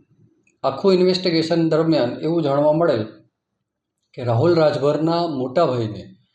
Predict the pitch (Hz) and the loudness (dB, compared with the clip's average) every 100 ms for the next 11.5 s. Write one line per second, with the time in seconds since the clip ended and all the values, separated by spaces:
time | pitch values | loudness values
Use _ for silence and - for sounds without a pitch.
0 | _ _ _ _ _ - 165 196 214 185 | _ _ _ _ _ -6 0 2 2 0
1 | 160 160 156 156 156 151 - - 123 151 | 0 0 0 0 -2 -4 -8 -14 -6 -6
2 | - 143 170 165 120 95 90 - _ - | 0 0 0 -2 -8 -12 -14 -20 _ -10
3 | 117 135 139 156 156 160 165 165 156 - | -4 -2 -2 -4 -4 -2 -2 -2 -2 -2
4 | 131 160 180 180 - 143 151 147 165 151 | 0 2 2 0 -2 0 0 0 -2 -2
5 | 147 143 139 135 135 131 127 - - 135 | -2 -2 -2 -2 0 0 -2 -6 -4 -2
6 | 160 139 - - - _ _ _ 139 120 | 0 0 -2 -10 -20 _ _ _ -4 -2
7 | 127 151 127 - 143 151 180 - - 147 | 0 0 -2 -4 -2 0 0 -4 -10 -6
8 | 139 147 131 131 160 151 110 - 123 139 | 0 0 0 -2 -2 -2 -4 -8 -8 -6
9 | 123 151 156 160 160 - _ _ _ 151 | -4 -4 -6 -10 -16 -20 _ _ _ -10
10 | 147 107 104 - - - 170 202 196 139 | -8 -8 -10 -20 -20 -4 -2 0 -2 -4
11 | 139 143 - 147 110 | -2 -2 -2 0 -2